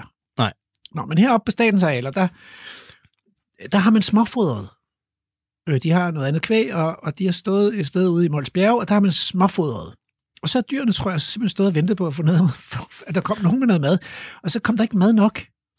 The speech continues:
Speaker 2: Og stille og roligt, så er de blevet mere og mere sådan afmagret. Og de har ikke rigtig haft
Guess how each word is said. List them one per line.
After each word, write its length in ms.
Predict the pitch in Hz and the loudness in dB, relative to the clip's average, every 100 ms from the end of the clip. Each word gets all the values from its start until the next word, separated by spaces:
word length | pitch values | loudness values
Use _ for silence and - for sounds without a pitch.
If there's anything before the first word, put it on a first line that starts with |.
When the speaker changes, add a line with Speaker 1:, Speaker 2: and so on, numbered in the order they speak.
| _ | _
Speaker 2:
Og 80 | - | -12
stille 240 | - 214 | 0 0
og 60 | 220 | 2
roligt, 260 | 180 196 196 | 2 2 2
så 60 | |
er 40 | 208 | 0
de 60 | |
blevet 220 | 185 160 | -2 -6
mere 180 | 120 143 | -4 -2
og 80 | 180 | -2
mere 180 | 160 160 | -2 -4
sådan 180 | 175 151 | -4 -4
afmagret. 520 | 135 165 165 151 170 | -4 -6 -8 -10 -10
Og 100 | 156 | 0
de 60 | |
har 40 | 208 | 0
ikke 120 | 247 | 2
rigtig 320 | 214 - 220 - _ _ _ _ | 0 2 0 -2 _ _ _ _
haft 340 | - 180 - | -4 -4 -4